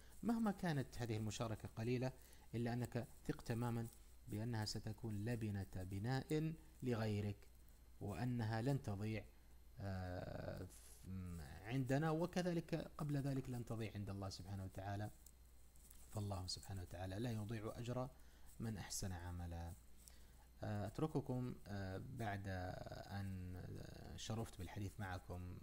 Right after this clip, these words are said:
مباشرة بالصوت والصورة لمتابعة هذه الحلقة من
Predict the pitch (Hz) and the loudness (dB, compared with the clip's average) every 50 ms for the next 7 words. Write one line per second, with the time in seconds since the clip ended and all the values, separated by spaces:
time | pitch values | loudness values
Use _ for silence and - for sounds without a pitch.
0 | 98 95 90 85 90 87 - - 110 104 104 101 - 101 98 101 101 101 95 - | -6 -4 -4 -4 -2 -4 -2 -2 0 0 0 -2 -2 -2 -2 0 0 -2 -2 0
1 | - 98 98 95 92 - - 87 - - - 110 107 107 110 - - - - - | 0 0 2 2 0 -2 -4 -4 -2 -2 0 0 0 0 0 -2 -6 -12 -14 -14
2 | - - - - - - - - 107 120 123 120 113 - - 104 101 98 95 92 | -14 -14 -16 -16 -16 -12 -4 0 2 4 4 4 4 2 0 0 0 0 0 0
3 | 90 90 - - - 101 107 107 - 127 110 104 110 - 104 107 - - 110 101 | -2 -2 -4 -4 -4 -4 -4 0 2 2 2 2 0 0 0 0 0 0 0 0
4 | 98 98 - - 101 113 104 98 98 92 95 90 87 - - 131 120 120 113 - | 0 0 0 -2 -2 -2 0 0 0 0 0 -2 -2 -2 -2 0 0 0 -2 0
5 | - 120 120 - - - - - - - - - - - - - 101 107 107 104 | -2 -2 -2 -2 -6 -14 -16 -16 -16 -16 -16 -16 -16 -12 -6 -2 0 2 2 4
6 | 101 101 101 95 | 2 2 2 0